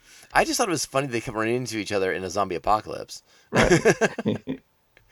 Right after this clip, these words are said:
Speaker 1: It's, it's like the, that random moment when you see your friend at the mall, though that was, that doesn't happen anymore 'cause we don't go to the malls,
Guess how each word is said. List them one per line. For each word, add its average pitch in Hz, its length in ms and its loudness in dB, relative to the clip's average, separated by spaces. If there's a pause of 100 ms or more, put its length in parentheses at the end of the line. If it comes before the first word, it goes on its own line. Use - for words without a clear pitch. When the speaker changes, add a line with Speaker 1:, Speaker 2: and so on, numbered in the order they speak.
(320)
Speaker 1:
It's, - 240 -4
it's 160 220 -4
like 156 120 -4
the, 131 260 0
that 123 200 6
random 117 240 2
moment 117 200 0
when 107 80 -4
you 104 60 -6
see 113 120 -6
your 101 80 -2
friend 117 160 -2
at 98 40 -12
the 90 60 -12
mall, 90 400 2 (140)
though 95 340 0 (460)
that 107 120 4
was, 101 140 -4
that 110 260 0
doesn't 101 240 -2
happen 98 200 0
anymore 95 200 -2
'cause 90 140 -12
we 90 60 -8
don't 90 80 -6
go 87 80 -6
to 82 80 -4
the 76 40 -8
malls, 80 380 -6